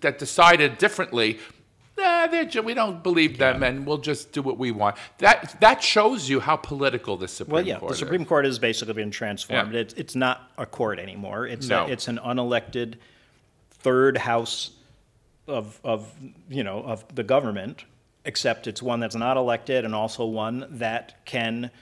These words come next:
Speaker 2: overrule anything else that anybody else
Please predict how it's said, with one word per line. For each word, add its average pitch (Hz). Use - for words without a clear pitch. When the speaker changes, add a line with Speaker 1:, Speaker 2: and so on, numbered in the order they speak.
Speaker 2:
overrule 139
anything 131
else 123
that 123
anybody 123
else -